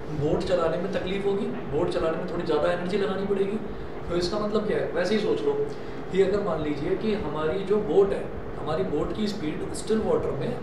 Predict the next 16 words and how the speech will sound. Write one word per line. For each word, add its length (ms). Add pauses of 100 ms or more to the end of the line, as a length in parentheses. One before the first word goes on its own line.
(220)
मान 220
लीजिए 280
ट्वेंटी 340
किलोमीटर 380
per 140
hour 200
है 80 (640)
और 340 (480)
थ्री 100
किलोमीटर 500
per 160
hour 180 (540)
स्ट्रीम 340
की 120
स्पीड 240
है, 180